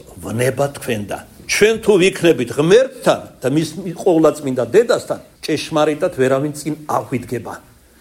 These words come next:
და ჩვენთან ბრძოლა ღვთისმშობელთან დაპირისპირებაა."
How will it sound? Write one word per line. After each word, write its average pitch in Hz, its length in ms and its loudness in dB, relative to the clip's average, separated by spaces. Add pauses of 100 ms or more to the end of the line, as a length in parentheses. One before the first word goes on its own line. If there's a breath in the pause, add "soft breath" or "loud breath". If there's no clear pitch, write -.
(120 soft breath)
და - 80 -2
ჩვენთან 277 480 4
ბრძოლა 175 440 2 (340)
ღვთისმშობელთან 147 880 -2 (180)
დაპირისპირებაა." 120 1000 -6